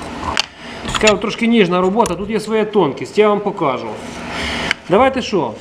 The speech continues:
спочатку займемося оцим, будемо точити оправку. Значить, оця от штука звідти витягується, цього нам внутрішнього не треба. Точимо оправку,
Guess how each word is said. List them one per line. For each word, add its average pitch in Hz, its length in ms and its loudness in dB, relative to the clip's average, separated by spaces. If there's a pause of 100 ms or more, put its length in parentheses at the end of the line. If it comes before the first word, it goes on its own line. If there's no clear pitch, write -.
(120)
спочатку 233 600 2
займемося 214 500 2
оцим, 214 380 2 (480)
будемо 202 260 8
точити 220 380 -2
оправку. 165 460 0
Значить, 175 280 -2
оця 190 160 2
от 220 140 4
штука 190 400 2 (960)
звідти 165 480 4
витягується, 160 920 2 (600)
цього 156 220 4
нам 151 200 4
внутрішнього 143 600 -2 (1040)
не 147 320 6
треба. 131 580 0 (2500)
Точимо 240 420 4
оправку, 214 600 2